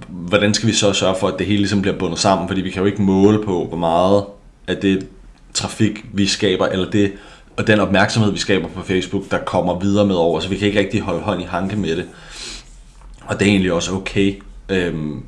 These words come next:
fordi, som jeg snakkede om tidligere, så kunderne har deres egen rejse ned igennem, så det, vi skal, bare skal gøre, det er, at vi skal være i stand til at fortælle en historie, som bringer dem længere, længere, længere ned i kunderejsen.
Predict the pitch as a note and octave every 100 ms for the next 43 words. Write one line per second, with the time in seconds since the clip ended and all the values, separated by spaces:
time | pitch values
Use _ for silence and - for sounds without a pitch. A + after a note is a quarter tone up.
0 | - - - F#2+ F#2 - - - - F#2+
1 | G2 F2 - E2+ E2 D#2+ G#2+ G#2 G2 G#2
2 | F#2+ - - - - - - G2+ G#2+ G#2+
3 | G2 - A2 F#2+ F#2+ F2+ - F#2 F2+ F#2+
4 | G2 E2+ F2+ - G2 F#2+ F2 G2+ F#2+ D#2
5 | F#2+ - G2 - - G#2+ G#2 G#2 - -
6 | F2 - F#2 F2 F2+ F#2 F#2+ G2+ F2+ E2+
7 | A2 G2+ F#2+ F2+ - G2 F#2+ - F2+ D2+
8 | G2 F#2+ F#2 E2+ F2 E2+ F#2+ G2 G2 F#2+
9 | F#2+ F#2+ F#2 G2 F#2+ F#2+ E2+ - F2 E2
10 | C2 -